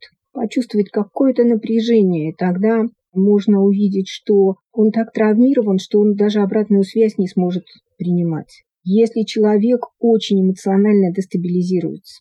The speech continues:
быстро, это тоже видно в разговоре. И тогда ему будет просто тяжело. Ну, то, что называется, не будет вывозить.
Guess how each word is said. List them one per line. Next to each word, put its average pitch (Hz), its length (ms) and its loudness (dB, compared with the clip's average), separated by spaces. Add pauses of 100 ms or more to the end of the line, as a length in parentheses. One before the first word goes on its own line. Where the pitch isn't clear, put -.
быстро, - 440 -12 (520)
это 220 220 -2 (100)
тоже 220 340 0
видно 185 300 0
в 170 40 -6
разговоре. 175 720 -4 (420)
И 190 80 -6
тогда 185 320 0
ему 208 200 2
будет 190 300 0
просто 190 340 -2
тяжело. 190 500 -2
Ну, 208 240 -4 (120)
то, 233 80 -4
что - 160 -4
называется, 208 480 2
не 208 140 4
будет 214 260 -2
вывозить. 202 680 0